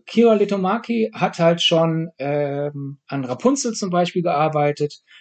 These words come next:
Dadurch hatte sie Erfahrung in der Zusammenarbeit mit Byron Howard. Sie hat aber auch an Vaiana mitgearbeitet. Dadurch hat sie auch schon längst einen Rapport entwickelt mit Jared Bush. Und, äh, ich wollte einfach mal wissen, wie ist das, wenn man so lange zusammenarbeitet?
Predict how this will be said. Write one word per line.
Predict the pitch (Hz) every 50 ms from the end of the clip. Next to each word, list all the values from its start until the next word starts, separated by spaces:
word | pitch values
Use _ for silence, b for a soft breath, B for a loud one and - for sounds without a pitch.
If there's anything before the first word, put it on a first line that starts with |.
| b b -
Dadurch | - 143 147 143 147 139 127 -
hatte | 127 - -
sie | 127 123 139 139
Erfahrung | 131 120 - - 135 131 131 131 127 131 135 135
in | 127 123
der | 131 127
Zusammenarbeit | - - 120 120 135 131 127 123 127 123 123 127 127 123 123 123 120 120 117 120 - B B B B B B B
mit | 131 127 - - _ _ _ _
Byron | - 131 127 127 127 127 127 160
Howard. | 233 226 208 208 214 214 214 - _ _ _
Sie | - - 151 151
hat | -
aber | 147 131 113 131 127
auch | 120 123 127
an | 131 127 127 127 123 123 -
Vaiana | - 117 123 131 147 175 202 202 190 190 185
mitgearbeitet. | 180 175 175 - - - 151 151 151 151 151 147 147 147 139 139
Dadurch | 127 131 127 -
hat | 135 131
sie | - - 135
auch | 123 123
schon | 123 - 135 131 131 127 - b b b b b b _
längst | 143 139 151 185 190 - -
einen | 180 165 147
Rapport | 139 143 139 - - 170 165 160 165 165
entwickelt | 156 143 131 131 147 147 147 - 139 135 135 135 - _ _ _ _ -
mit | 147 139 - -
Jared | 139 127 113 110 - _
Bush. | - - - - - - - _ _ _
Und, | - 170 185 196 202 214 214 214 - - -
äh, | 185 196 202 202 202 - - _
ich | - 143 165
wollte | 233 285 -
einfach | 247 220 247 247
mal | 240 220 220
wissen, | 254 - - 226
wie | 220 220
ist | 294 285 - -
das, | 349 202 - -
wenn | 190 196
man | 196 190 180
so | 143 180 208 240
lange | 240 226 226 233 233
zusammenarbeitet? | 226 - 185 170 196 226 233 175 143 151 151 147 156 170 175 175 262